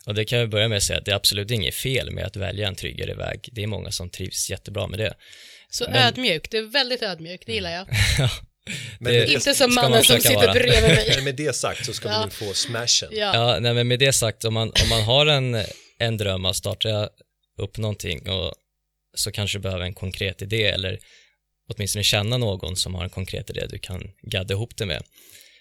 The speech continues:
Speaker 1: då är det ett ypperligt tillfälle att, eh, ta vara på precis efter studietiden eller till och med under studietiden. Just eftersom du då inte behöver tänka på det här att försörja dig. Du har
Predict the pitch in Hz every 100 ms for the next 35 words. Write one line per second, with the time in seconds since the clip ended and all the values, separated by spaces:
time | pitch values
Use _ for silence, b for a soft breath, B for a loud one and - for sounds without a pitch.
0 | b _ - 127 143 101 95 - - -
1 | 131 - 76 - 90 82 - _ - 92
2 | 62 101 - _ _ _ _ _ - 104
3 | 95 110 - 92 87 - 98 98 98 113
4 | - 117 - 87 65 - 76 - 95 151
5 | 120 - 120 104 95 104 147 123 - 90
6 | 101 - 78 - 104 b b b b b
7 | - 98 101 - 87 - 98 95 90 85
8 | 92 92 - - 101 _ _ _ - 98
9 | 98 101 95 104 101 117 107 101 82 85
10 | - 92 - - - - - 98 95